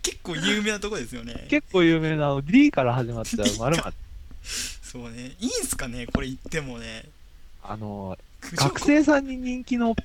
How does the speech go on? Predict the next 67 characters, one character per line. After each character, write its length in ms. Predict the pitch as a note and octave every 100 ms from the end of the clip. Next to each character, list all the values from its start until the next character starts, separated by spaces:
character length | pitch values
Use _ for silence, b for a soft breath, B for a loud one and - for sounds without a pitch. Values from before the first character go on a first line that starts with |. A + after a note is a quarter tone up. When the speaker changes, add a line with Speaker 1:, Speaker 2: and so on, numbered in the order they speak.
| -
Speaker 2:
パ 160 | G3
ソ 100 | F#3+
コ 100 | G3
ン 60 | G#3
メ 120 | G#3
ー 40 | F3+
カ 100 | G#2
ー 20 |
で 100 | F#2
す 80 | F#2
か 100 | F#2+
ね。 220 | C3+ B2+ -
安 340 | G#2+ B2+ - A2+
く 20 |
て。 160 | F#2 - - - - - B B B B -
ま 100 | F3+
あ、 20 |
Speaker 1:
ま 100 | E3 F3+
あ、 20 |
Speaker 2:
こ 80 | C4
こ 240 | D#4+ C#4+
行 120 | D#4+
っ 40 | A#3
た 60 | G4
ら 120 | C4+
も 100 | A3+
う、 100 | G#3+
Speaker 1:
ま 0 |
あ、 60 | D#3 -
ま 120 | B3
あ、 40 | G#3
Speaker 2:
D 160 | D4
っ 40 | -
て 140 | D#3+
言 80 | D3+
っ 20 |
た 140 | - F#3
瞬 160 | F#3+
間 120 | F#3+ F#3+
分 140 | F#3+
か 60 | D4
っ 40 | -
た 100 | F#3
人 200 | - D3+
い 80 | C#3+
る 160 | B3
ん 40 | F4+
じ 60 |
ゃ 40 | E3+
な 120 | C#3+
い 40 |
で 120 | C3 B2
す 80 |
か 100 | -
ね、 80 | C#3+
Speaker 1:
い 20 |
や。 80 | F#3
Speaker 2:
パ 160 | D#3 D3
ソ 100 | D3+
コ 120 | D#3
ン 40 |
メ 140 | D3+ D3+
ー 40 |
カ 60 | A#2
ー 40 |
っ 20 |
て。 160 | G2